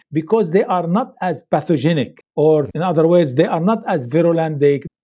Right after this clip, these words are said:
for organisms to cause an infection, they should have certain factors. We call them virulence factors or pathogenicity factors.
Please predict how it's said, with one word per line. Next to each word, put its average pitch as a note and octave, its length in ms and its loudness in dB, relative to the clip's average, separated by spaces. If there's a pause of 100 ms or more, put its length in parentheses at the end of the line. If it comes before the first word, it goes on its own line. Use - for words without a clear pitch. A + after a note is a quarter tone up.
for F#3 200 2
organisms A#3 680 0
to F3+ 100 -2
cause F3 260 -2
an E3+ 120 -2
infection, B2+ 800 -6 (120)
they E3+ 160 2
should G#3 220 -2
have F#3 200 -2
certain F3+ 440 -2
factors. B2+ 640 -4
We C#3 120 -2
call D#3+ 260 -2
them B2+ 200 -6
virulence D#3 500 -2
factors D3 520 -6
or C#3 180 -6
pathogenicity C#3 760 -6
factors. - 260 -12